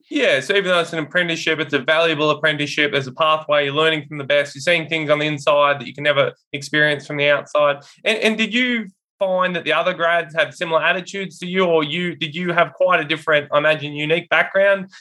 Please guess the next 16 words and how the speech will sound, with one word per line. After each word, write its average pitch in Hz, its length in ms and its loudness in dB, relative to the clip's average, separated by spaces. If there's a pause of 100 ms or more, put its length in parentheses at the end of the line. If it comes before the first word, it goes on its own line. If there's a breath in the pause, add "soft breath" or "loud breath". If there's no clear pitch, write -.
(120 loud breath)
being 170 160 2
in 160 120 -2
tech, 185 340 0
doing 170 220 -2
startups, 170 600 2
being 170 180 -2
a 165 60 -4
musician, 165 420 -6
doing 185 140 -2
these 175 180 0
other 175 240 2
things 175 320 -4
versus 160 400 0
others 156 380 0
who 156 160 -2
are 147 200 2